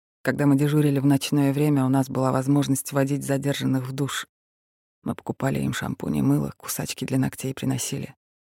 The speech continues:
Разрешали им молиться. Просили в столовой дать им побольше еды. Разговаривали с ними. Среди задержанных было тринадцать амиров, командиров боевиков. Я хорошо помню Имрана Досаева,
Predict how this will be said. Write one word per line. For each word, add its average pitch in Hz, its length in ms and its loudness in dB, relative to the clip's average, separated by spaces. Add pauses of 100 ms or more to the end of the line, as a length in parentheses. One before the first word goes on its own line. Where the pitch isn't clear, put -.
(120)
Разрешали 147 540 -2
им 139 120 4
молиться. 131 520 0 (600)
Просили - 380 -6
в - 60 -4
столовой 135 400 2
дать 127 220 0
им - 100 -4
побольше 135 460 0
еды. 131 400 -4 (540)
Разговаривали 131 680 0
с - 140 -6
ними. 120 300 -4 (1200)
Среди 165 280 2
задержанных 165 640 4
было 156 260 4
тринадцать 151 680 0
амиров, 147 680 2 (200)
командиров 139 520 2
боевиков. 131 680 0 (720)
Я 151 160 0
хорошо 143 400 -2
помню 139 440 4
Имрана 139 340 2
Досаева, 160 640 0